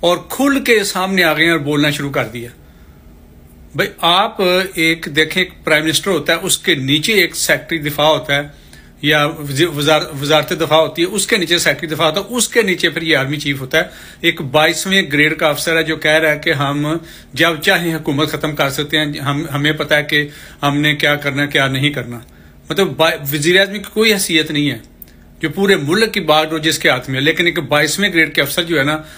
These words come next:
वो कह रहा है कि मैंने जो कुछ करना है। Basically, ये जो आर्मी चीफ है, अब मैं खुल के बात कर रहा हूँ, ये दो-दो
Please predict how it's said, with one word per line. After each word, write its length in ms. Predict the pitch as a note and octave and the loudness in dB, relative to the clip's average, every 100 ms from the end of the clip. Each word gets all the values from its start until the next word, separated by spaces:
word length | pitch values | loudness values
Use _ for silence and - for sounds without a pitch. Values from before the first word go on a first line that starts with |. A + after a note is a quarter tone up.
| - D3+ | -10 2
वो 160 | A#3 | 4
कह 120 | F3+ | 4
रहा 100 | E3 | 2
है 60 | E3 | 2
कि 60 | E3+ | 0
मैंने 220 | D3+ D3+ | 0 2
जो 160 | C#3+ | 0
कुछ 160 | C3+ C#3+ | -2 -4
करना 260 | C#3 A#2 B2 | -6 -8 -12
है। 80 | - - - - - - C3 C#3+ | -16 -20 -20 -20 -20 -12 -6 0
Basically, 720 | F3 G3 A3+ G3+ F3+ F3+ F#3 - - - - - - D3+ | 2 2 0 2 2 2 -2 -8 -20 -20 -20 -20 -18 -4
ये 200 | D3+ E3+ | 0 0
जो 260 | F3 F3 D#3+ | 0 -2 0
आर्मी 320 | D3 D3+ F#3 | 0 0 0
चीफ 360 | F#3+ D#3+ E3 E3 | 0 0 0 0
है, 320 | B2+ C#3 - - - - | 0 -4 -14 -20 -20 -6
अब 80 | D#3 | -2
मैं 140 | D#3 | -2
खुल 220 | D3 F3+ F#3+ | -2 -2 0
के 100 | F3+ | 2
बात 260 | C#3+ C#3+ | 2 2
कर 140 | C#3+ B2+ | 0 -2
रहा 120 | C3 | -4
हूँ, 160 | D#3+ - - - - C3+ | -8 -12 -20 -20 -12 -4
ये 260 | D3+ F#3 | 2 2
दो-दो 760 | E3+ B2 D3+ D3+ F#3 F#3+ F#3+ | 2 -2 -2 2 2 2 0